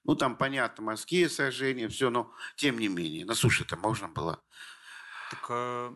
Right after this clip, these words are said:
Speaker 2: я вам должен сказать, опять же, там, рискуя показаться с профессиональными девиациями, что до восьмого августа восемнадцатого года Германия уделывала вообще всех на суше, за крайне редким исключением.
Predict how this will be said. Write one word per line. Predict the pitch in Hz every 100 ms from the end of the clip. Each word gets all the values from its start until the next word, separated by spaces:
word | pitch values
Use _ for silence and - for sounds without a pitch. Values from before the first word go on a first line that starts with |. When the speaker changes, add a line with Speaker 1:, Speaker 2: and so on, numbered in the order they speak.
| - _ - 101
Speaker 2:
я | 113 127
вам | 135 131
должен | 139 135
сказать, | 131 135 127 147 147 -
опять | 110 120 110
же, | 95
там, | - 92 90 _
рискуя | 110 107 - 117 104
показаться | - 107 104 104 - 101
с | -
профессиональными | - 113 - 113 110 101 101
девиациями, | 107 113 156 - 120 110
что | - - 110 110 107 107 107
до | 120
восьмого | 131 127 135 131 131
августа | 123 123 -
восемнадцатого | 113 117 117 117 - 113
года | 110 151
Германия | 147 113 110 135 131
уделывала | 113 110 120 127 120 107
вообще | 107 - 123
всех | - - 107 -
на | 107
суше, | - 101 - - _
за | 107 107
крайне | - 151 165 131
редким | 120 - -
исключением. | - 113 - 110 101